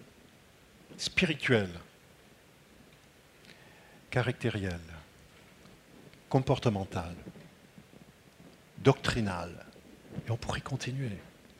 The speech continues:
Et les anciens ont la responsabilité d'apporter des soins pastoraux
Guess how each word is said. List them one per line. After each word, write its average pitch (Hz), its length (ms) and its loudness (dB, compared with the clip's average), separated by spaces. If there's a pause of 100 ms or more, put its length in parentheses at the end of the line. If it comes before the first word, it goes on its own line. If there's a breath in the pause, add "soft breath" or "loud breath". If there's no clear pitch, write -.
(2500 loud breath)
Et 156 80 10
les 147 200 8
anciens 160 340 12
ont 151 160 12
la 131 100 10
responsabilité 160 960 6
d'apporter 151 520 8
des 135 120 6
soins 156 320 4
pastoraux 127 720 0